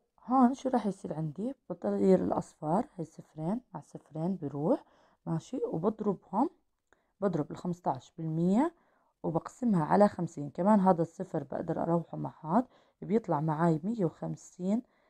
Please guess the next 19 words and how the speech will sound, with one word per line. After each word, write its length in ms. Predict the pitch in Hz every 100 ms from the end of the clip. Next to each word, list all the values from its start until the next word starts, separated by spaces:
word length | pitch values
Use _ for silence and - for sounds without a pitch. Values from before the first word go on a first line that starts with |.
| _ -
آه، 180 | 170 160
على 280 | 147 202 214
خمسة. 520 | - 170 - 160 202 - _ _ _ -
طب 120 | 160
هاي 160 | 180 180
فيها 200 | 175 156
واحد 480 | 147 143 175 214
وهاي 180 | 196 160
فيها 220 | 151 151
تلات، 400 | 143 156 156 226 - - _
تلاتة 360 | - 202 185 160
في 120 | -
عشرة 360 | 147 185 - 254
تلاتين. 440 | - 147 - 139 - _ _ -
إذا 140 | 160 156
وتساوي 840 | 190 208 180 - 175 170 170 190 _ _ _ _ _ _ _ _ _
تلاتة 400 | 170 170 143 160
في 140 | -
عشرة 500 | 156 170 - 165 175